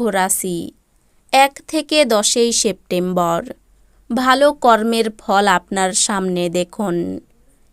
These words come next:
এই দশটি দিন আপনারা কেমনভাবে ব্যতীত করবেন? এই দশ দিনের মধ্যে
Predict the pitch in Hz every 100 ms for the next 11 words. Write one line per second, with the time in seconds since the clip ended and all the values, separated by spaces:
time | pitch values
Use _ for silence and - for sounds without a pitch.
0 | - 269 277 240 226 233 - - 285 226
1 | 233 233 190 - 233 233 196 175 175 _
2 | _ _ _ - 226 226 247 254 233 240
3 | 226 220 185 175 185 180 - - 185 180
4 | 180 175 175 175 254 _ _ _ _ _
5 | _ 247 262 240 226 233 - 247 277 277
6 | 262 240 220 202 226